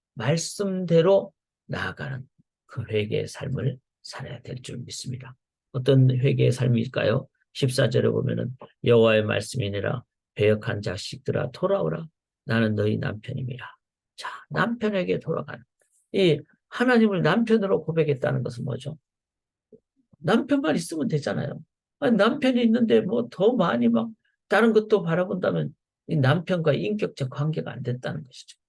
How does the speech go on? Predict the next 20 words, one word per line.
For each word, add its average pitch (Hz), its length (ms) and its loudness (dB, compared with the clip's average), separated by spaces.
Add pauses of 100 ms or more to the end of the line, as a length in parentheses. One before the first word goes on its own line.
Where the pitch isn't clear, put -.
(600)
우리가 110 260 -2
하나님과의 113 560 -2
인격적 170 580 -4
관계, 117 420 -10 (300)
예배의 107 600 2
본질, 117 540 -4 (400)
하나님의 127 460 4
임재를 120 440 0
체험하면은, 156 800 -4 (400)
그러면은 202 720 2 (600)
다른 226 280 2
것으로 262 420 -2
막 202 240 0
우리를 190 420 0
만족시키려고 160 880 -2
하지 - 180 -6
않습니다. - 440 -8 (580)
남편 294 420 4
하나면 302 360 2
되지. 214 420 -2